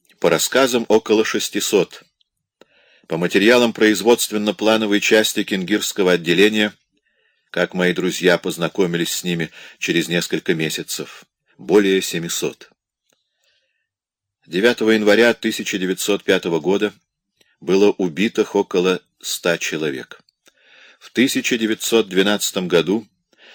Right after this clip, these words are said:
в знаменитых расстрелах на Ленских приисках, потрясших всю Россию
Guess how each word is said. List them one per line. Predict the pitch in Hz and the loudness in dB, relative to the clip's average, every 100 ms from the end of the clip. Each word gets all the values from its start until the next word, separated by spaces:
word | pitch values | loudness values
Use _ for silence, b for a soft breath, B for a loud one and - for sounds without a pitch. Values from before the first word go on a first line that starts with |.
| B B | B B
в | 76 | -10
знаменитых | 73 95 104 113 107 101 | -2 0 0 0 0 0
расстрелах | 87 92 - 92 104 101 92 - _ | 0 -2 -2 0 2 2 -2 -8 _
на | 85 80 | -2 0
Ленских | 95 92 - 87 | 0 0 -4 -6
приисках, | - 92 107 107 - 107 - b b b | -4 -2 -2 -4 -4 -4 -6 b b b
потрясших | - 92 95 101 98 - 95 | -4 -2 0 0 0 -4 -6
всю | - - 92 | -4 -2 0
Россию | 90 - 87 82 80 | 0 -4 -4 -4 -4